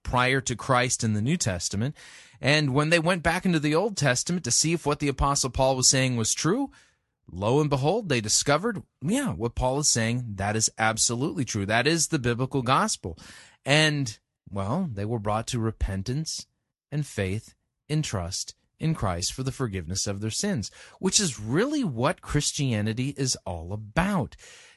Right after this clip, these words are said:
And if we can't get that message straight, if we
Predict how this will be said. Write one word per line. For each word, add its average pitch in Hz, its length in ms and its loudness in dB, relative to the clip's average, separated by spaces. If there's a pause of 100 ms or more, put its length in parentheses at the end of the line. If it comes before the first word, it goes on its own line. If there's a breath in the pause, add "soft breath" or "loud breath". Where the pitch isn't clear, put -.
(120 loud breath)
And 165 200 4
if 147 160 -4
we 196 220 2
can't 208 580 0
get 175 260 4
that 156 440 2
message 143 760 2
straight, 185 580 2
if 175 260 2
we 226 240 0